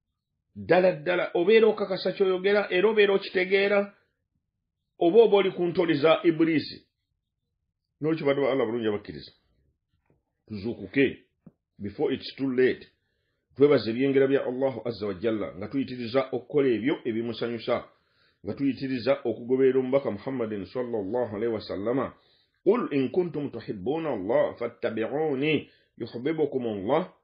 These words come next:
wa yaghfir lakum dhunubakum." "Wa yaghfir lakum dhunubakum." Wuliriza bannange. "Qul in kuntum tuhibbuna Allah." Bagambe,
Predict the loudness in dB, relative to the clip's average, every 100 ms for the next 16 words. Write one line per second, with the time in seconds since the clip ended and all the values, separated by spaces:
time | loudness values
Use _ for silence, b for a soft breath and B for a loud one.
0 | _ -2 0 0 -2 -4 0 0 0 -6
1 | -6 -6 0 0 0 -6 -8 _ _ _
2 | _ _ _ _ _ _ _ _ _ _
3 | _ _ _ -4 2 4 2 0 -2 0
4 | -2 -2 -4 -2 -2 2 2 2 -2 -6
5 | -10 _ _ _ -14 -8 -4 -2 -2 -2
6 | -2 -4 -6 -8 _ _ _ _ _ -2
7 | -2 0 -2 -4 -4 -4 -2 -4 -8 -12
8 | -12 -6 -6 -4 -6 -4 -6 -2 -4 -4
9 | -4 -2 -2 -2